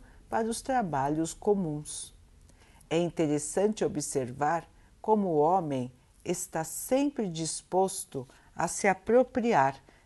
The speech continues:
de situações que o elevem no conceito dos outros com facilidade, sempre inclinado a se destacar nos círculos do bem que ainda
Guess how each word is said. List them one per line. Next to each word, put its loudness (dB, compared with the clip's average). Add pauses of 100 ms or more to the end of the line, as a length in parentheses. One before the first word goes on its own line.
de -4
situações -2 (300)
que 2
o 6
elevem 4 (240)
no -2
conceito -2
dos -4
outros 0
com -6
facilidade, -6 (800)
sempre 0
inclinado -4 (120)
a -2
se -2
destacar 0 (420)
nos 2
círculos 0
do 0
bem 0 (400)
que 0
ainda -2